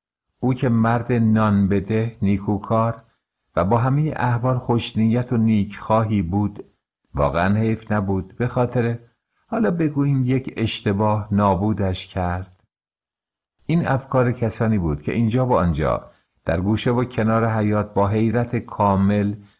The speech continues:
تماشاچی آن صحنهٔ ناخوشایند بودند. اما وقتی که سید میران ضربت خورده و گیج صورت مجلس را امضا کرد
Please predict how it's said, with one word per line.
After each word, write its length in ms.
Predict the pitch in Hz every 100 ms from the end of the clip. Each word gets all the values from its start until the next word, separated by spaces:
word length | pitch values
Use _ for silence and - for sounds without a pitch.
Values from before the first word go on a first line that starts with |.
| _ _ -
تماشاچی 640 | 82 107 107 123 120 131
آن 320 | 120 117 120 113
صحنهٔ 760 | - - 110 98 113 117 113
ناخوشایند 960 | 110 104 104 95 - 90 90 90 92 76
بودند. 640 | 76 71 67 60 50 - - _ _ _ _ _ _ _ _ _ _ _ _ _
اما 200 | 101 123
وقتی 280 | 151 165 196
که 120 | 170
سید 420 | 151 - 139 139 123
میران 580 | 131 139 151 147 147 - _ -
ضربت 520 | 98 135 131 131 131
خورده 320 | - 131 131
و 160 | 135 131
گیج 600 | 110 117 123 120 92 - - _ _ _
صورت 480 | - - 104 110 110
مجلس 680 | 107 107 98 104 117 117 -
را 240 | 104 - -
امضا 640 | 107 104 92 110 110 98
کرد 640 | - 95 92 90 - -